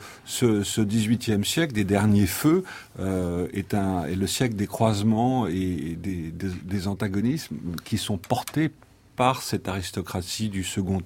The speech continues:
ordre, euh, euh, qui va, qui va se dénouer dans la violence en dix-sept cent quatre-vingt-neuf.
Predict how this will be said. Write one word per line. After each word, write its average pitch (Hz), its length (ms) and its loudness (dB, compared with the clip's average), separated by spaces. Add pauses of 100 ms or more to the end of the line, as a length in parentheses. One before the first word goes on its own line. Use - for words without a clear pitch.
ordre, 110 340 0 (460)
euh, 85 520 -4
euh, 60 380 -10 (1200)
qui 95 160 0
va, 87 580 4 (320)
qui - 140 -4
va 104 160 6
se - 160 4
dénouer 117 680 10
dans 104 200 2
la 104 120 2
violence 98 680 -2
en 92 140 -4
dix-sept 82 280 -8
cent 92 100 -8
quatre-vingt-neuf. 87 680 -8